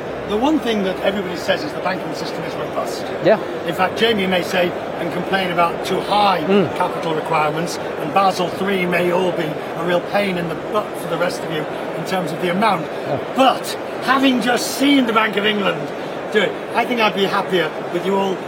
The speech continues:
Speaker 1: lending a little bit less,
Speaker 2: Yeah.
Speaker 1: but having bigger buffers.
Speaker 2: Well, we're, we're lending, uh,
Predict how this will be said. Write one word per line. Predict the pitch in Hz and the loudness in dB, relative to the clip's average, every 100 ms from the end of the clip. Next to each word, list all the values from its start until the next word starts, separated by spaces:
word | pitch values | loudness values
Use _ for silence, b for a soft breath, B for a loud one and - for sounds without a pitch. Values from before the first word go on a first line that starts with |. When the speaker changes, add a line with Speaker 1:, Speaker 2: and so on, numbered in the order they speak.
| - | -2
Speaker 1:
lending | 208 254 233 226 | 2 4 2 0
a | 214 208 208 196 | 0 -2 0 0
little | 208 202 | 0 0
bit | 196 185 | 0 0
less, | 214 208 - - | 0 0 0 4
Speaker 2:
Yeah. | 208 202 | 6 6
Speaker 1:
but | 180 | 4
having | 196 196 | 2 0
bigger | 180 196 185 | -2 0 0
buffers. | - 175 - - - 196 | 0 -2 -2 -6 -2 4
Speaker 2:
Well, | 180 | 4
we're, | 175 196 | 6 6
we're | 202 | 6
lending, | 220 226 208 185 170 | 6 4 4 2 6
uh, | 170 165 175 | 6 6 4